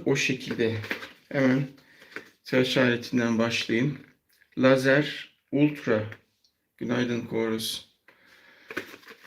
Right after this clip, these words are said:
Lazer Ultra. Orada pek bir şey bulamadığımı da söylemiştim zaten. Fakat bir işte Carrefour markete girdik. Carrefour,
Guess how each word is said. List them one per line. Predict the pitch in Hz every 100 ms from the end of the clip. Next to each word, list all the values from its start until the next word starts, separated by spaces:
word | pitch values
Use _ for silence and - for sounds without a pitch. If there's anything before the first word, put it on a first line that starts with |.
| - - - _ -
Lazer | 117 131 143 156
Ultra. | 151 160 - - 110 107 - - _ - - - - -
Orada | 147 165 190
pek | 180 -
bir | -
şey | 185 170
bulamadığımı | 147 160 175 156 160 185
da | 151
söylemiştim | - 131 135 156 - - 127
zaten. | 120 107 143 185 - _ - - - _
Fakat | - 156 156 170 -
bir | 147 147
işte | - 151 147
Carrefour | 143 143 143 160 151 -
markete | 123 127 131 135 147 143 151
girdik. | 123 113 - -
Carrefour, | 117 110 147 151